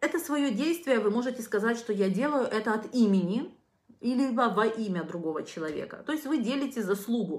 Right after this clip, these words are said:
от-, посвящаете своё хорошее действие кому-то другому. Мы обычно прибегаем к такому методу, когда,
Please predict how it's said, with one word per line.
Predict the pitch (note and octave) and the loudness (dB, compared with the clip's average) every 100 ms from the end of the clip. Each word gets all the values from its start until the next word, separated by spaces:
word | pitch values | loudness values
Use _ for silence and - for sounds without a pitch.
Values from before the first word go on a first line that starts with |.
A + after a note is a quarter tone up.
| - | -6
от-, | E3 - _ _ - - - - - | -10 -14 _ _ -20 -20 -20 -20 -4
посвящаете | A3+ B3 A#3+ D#4 E4+ E4+ F4+ E4+ - | -2 -2 0 2 2 0 -4 -6 -6
своё | A3+ G3+ | 2 4
хорошее | G3+ G#3+ G#3 G3+ | 4 2 2 0
действие | F#3 D4+ - C4 C4+ - - _ _ _ _ _ - | -2 -4 -2 0 0 -2 -12 _ _ _ _ _ -2
кому-то | A3 B3 C4 | 4 4 4
другому. | G#3 A#3 F#3 E3 E3 | 2 2 0 0 2
Мы | C#4+ F4+ | 2 4
обычно | A#3+ C#4+ A#3+ | 2 0 -2
прибегаем | A#3 G3+ G#3+ C#4 C4 | 2 4 4 4 2
к | |
такому | - G#3+ B3+ A#3 | -2 0 6 6
методу, | A3+ F4+ G4 A#3+ C#4 | 6 2 0 -2 -2
когда, | A3+ G3+ A3+ C#4+ D4+ | -2 2 4 4 0